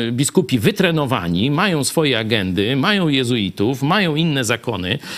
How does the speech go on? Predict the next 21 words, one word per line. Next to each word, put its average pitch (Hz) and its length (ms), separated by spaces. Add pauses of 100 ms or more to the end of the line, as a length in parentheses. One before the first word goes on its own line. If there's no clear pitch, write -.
(220)
do 127 160
tego, 127 340
żeby 107 320
szczuć, 139 480
żeby 104 320
judzić, 113 480
żeby, 110 360 (800)
e, - 20
inwigilować, 131 800
żeby 151 240
różne 151 280
rzeczy. 139 260
Przecież - 200
to 185 100
komuniści 160 480
się, 135 100
mówię, 117 260
od 135 140
nich 120 180
uczyli 104 460
tych - 240